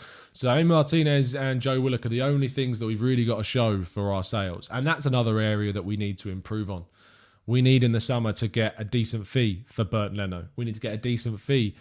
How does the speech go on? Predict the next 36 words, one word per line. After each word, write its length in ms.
for 140
Hector 300
Bellerin, 440
for 160
Reiss 300
Nelson, 400
for 180
Ainsley 300
Maitland-Niles. 640
We 160
need 320
to 100
get 460
good 240
money 360
for 160
these 240
players. 520
We 120
may 220
not 180
be 140
able 260
to, 300
but 220
over 240
the 100
next 360
decade, 720
all 120
the 60
way 160
through 200
to 80
twenty 340
thirty, 520